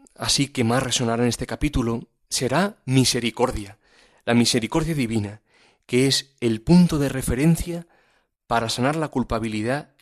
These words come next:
y la sensibilidad exagerada respecto a la propia miseria, porque por muy grandes que sean nuestros pecados, dirá el santo de forma muy expresiva en el capítulo ochenta y cinco de este, de este tratado de la Audifilia,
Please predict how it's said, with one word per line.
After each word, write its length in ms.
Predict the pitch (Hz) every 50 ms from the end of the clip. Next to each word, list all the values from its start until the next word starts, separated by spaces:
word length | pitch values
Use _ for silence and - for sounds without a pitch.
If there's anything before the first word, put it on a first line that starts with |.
| _ _ _ -
y 80 | - 123
la 160 | 117 120 117
sensibilidad 800 | - - 120 120 - - 127 120 120 120 120 123 151 160 - - -
exagerada 880 | 139 127 - - - - 113 - - 120 110 135 147 139 120 120 127 _ _ _ - - - - _ _ _ _ -
respecto 680 | - 123 110 - - - 120 - - - - 117 - -
a 80 | - 123
la 140 | 113 110 -
propia 260 | 143 147 143 160 156
miseria, 540 | 147 127 107 - 117 110 107 101 101 107 - _ _ _ _ - - _ _ _ _ _ _ _ -
porque 300 | 117 113 - - 120 -
por 180 | - 117 107
muy 200 | 107 120 139 147
grandes 520 | 127 131 135 147 143 131 117 113 117 - -
que 180 | _ - 120
sean 160 | - 131 120
nuestros 280 | 120 117 - - 113 -
pecados, 600 | - 113 - - 127 123 113 110 110 - - _ _ _ _ _ _
dirá 200 | - 110 110 117
el 40 | 113
santo 260 | - 120 110 107 113
de 120 | 110 110
forma 240 | - 117 113 113 110
muy 180 | 104 113 117 113
expresiva 600 | 110 - - - 104 - - 120 107 104 98 - _ - - - - - - _ _ -
en 100 | 117 110
el 60 | 107
capítulo 300 | - 110 - 123 120 113
ochenta 220 | 110 - 117 110
y 40 | 107
cinco 280 | - 127 110 107 - 98
de 100 | 107 117
este, 420 | 113 - - 104 107 107 90 - -
de 120 | - 120
este 180 | 110 - - 110
tratado 320 | - 95 98 - 104 104
de 60 | 104
la 80 | 101 113
Audifilia, 540 | 117 110 107 - - 107 98 101 95 92